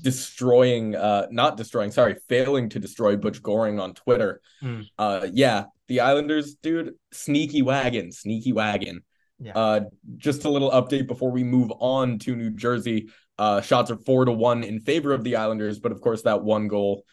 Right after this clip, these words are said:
Speaker 1: that one shot is on the Eichel goal, much to, uh, Michael's dismay. I do wanna do,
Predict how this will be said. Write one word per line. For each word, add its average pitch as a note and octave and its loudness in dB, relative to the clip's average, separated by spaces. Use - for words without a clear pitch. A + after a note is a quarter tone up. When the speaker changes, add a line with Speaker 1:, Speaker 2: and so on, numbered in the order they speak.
Speaker 1:
that G2+ -2
one A2+ 0
shot B2+ 2
is G#2+ -6
on G#2+ -4
the G#2 -4
Eichel G#2+ 0
goal, G2+ 2
much A2+ -2
to, A2 -6
uh, D#2 -8
Michael's G#2 -2
dismay. B2 -2
I C3 2
do C#3 4
wanna C#3+ 2
do, A#2+ 0